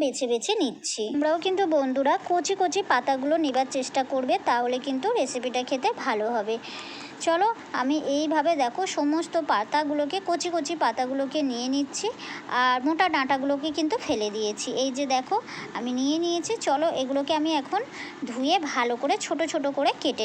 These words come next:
নেব, আর তার সাথে আলুটাকেও কেটে নিয়ে আসি। চলো, এখানে মূলো আর আলুটাকে কেটে নিয়ে তারপরে আসছি আমি তোমাদের কাছে। আর এই যে দেখো বন্ধুরা, আমি মূলো শাকটা কেটে নিয়ে চলে এসেছি। দেখতেই পাচ্ছ, আহ, মূলো শাকটা খুবই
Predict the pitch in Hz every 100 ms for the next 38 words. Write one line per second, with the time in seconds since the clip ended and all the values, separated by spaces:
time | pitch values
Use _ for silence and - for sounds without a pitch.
0 | 214 208 214 208 226 226 269 427 - 233
1 | 247 254 262 262 381 - 269 233 220 220
2 | 214 214 - 233 - - - - - 330
3 | 339 453 - - - 262 262 254 277 381
4 | - 233 - 247 240 254 349 - 240 214
5 | 294 262 508 - 220 214 262 403 277 240
6 | - 466 370 269 240 214 190 196 196 175
7 | - - - 302 320 311 302 320 302 277
8 | 269 330 320 277 269 277 320 370 - 269
9 | 277 302 277 262 277 302 294 311 302 269
10 | 277 285 302 311 269 285 294 302 285 349
11 | 277 262 294 302 302 285 - 349 466 -
12 | - - - 277 277 269 269 277 294 311
13 | 311 - 339 381 349 302 349